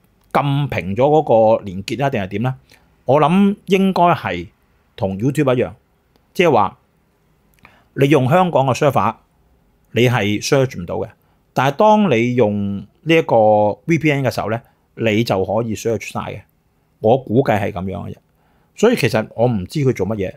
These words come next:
第一樣嘢，你喺 YouTube，呃，根本上你仲係搵到嘅。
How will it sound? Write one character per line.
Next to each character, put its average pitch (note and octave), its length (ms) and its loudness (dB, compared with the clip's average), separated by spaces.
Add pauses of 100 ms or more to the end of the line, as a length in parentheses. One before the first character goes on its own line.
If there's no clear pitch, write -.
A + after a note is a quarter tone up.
(140)
第 A#2+ 100 0
一 E3+ 140 4
樣 A2+ 100 2
嘢， A2 200 0
你 A2 80 -4
喺 A#2 140 2
YouTube， C#3 300 -4 (680)
呃， F#2+ 420 -4 (580)
根 G#3 200 2
本 F3 100 2
上 A2+ 220 2
你 G#2 80 0
仲 G2 160 -4
係 G#2 60 -2
搵 F#2 180 -4
到 F#2+ 100 -4
嘅。 G#2 180 -2